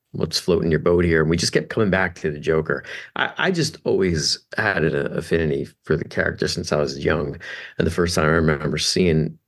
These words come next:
him was not really, um, in comics, but more like on T V, you know, like, uh, reruns and stuff, and then the toys and Mego stuff and all that. So that was, um,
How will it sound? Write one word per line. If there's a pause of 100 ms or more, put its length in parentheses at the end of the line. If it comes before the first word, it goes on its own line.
(140)
him
was
not
really, (580)
um,
in
comics,
but
more
like
on
T
V,
you
know,
like,
uh, (300)
reruns
and
stuff,
and
then
the
toys
and
Mego
stuff
and
all
that. (360)
So
that
was,
um,